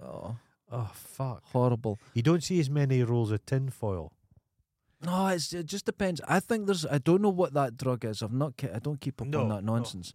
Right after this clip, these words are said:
Speaker 2: There's a new
Speaker 1: But there's
Speaker 2: drug.
Speaker 1: a new drug.
Speaker 2: There's a new drug.
Speaker 1: 'Cause they're going around like fucking zombies.
Speaker 2: It's zombified and their body
Speaker 1: Jesus.
Speaker 2: popping. It's
Speaker 1: Yeah.
Speaker 2: like, wild.
Speaker 1: <laughs> It's like they're all
Speaker 2: Uh,
Speaker 1: twisted.
Speaker 2: yeah.
Speaker 1: It's like a film.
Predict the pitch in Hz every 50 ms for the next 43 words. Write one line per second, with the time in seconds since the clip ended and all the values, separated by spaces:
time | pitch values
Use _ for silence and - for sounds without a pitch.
0 | _ - 160 139 135 143 156 170 185 156 147 139 151 143 123 151 147 151 156 160
1 | 175 170 143 139 156 151 131 120 139 139 147 160 175 165 147 113 107 110 104 95
2 | 82 76 - - _ - 151 127 131 139 113 - 160 165 170 160 156 151 143 127
3 | 139 123 107 - - - - - - - - 170 147 143 131 113 139 143 139 139
4 | 113 113 117 104 98 113 131 131 135 131 127 113 - - 120 113 107 107 110 107
5 | 107 104 107 104 90 - 127 127 131 127 185 185 180 175 139 107 104 92 98 -
6 | 95 87 82 82 - 101 101 151 139 135 131 113 110 107 104 101 - 185 110 113
7 | 113 113 110 101 95 95 90 - - - _ - 143 143 135 131 123 156 160 143
8 | 127 123 139 143 170 190 - - - - 156 160 156 - - - 175 170 143 120
9 | 117 113 113 110 107 101 98 92 113 139 - - 139 160 175 - 156 135 - -
10 | - - 147 151 156 165 170 180 180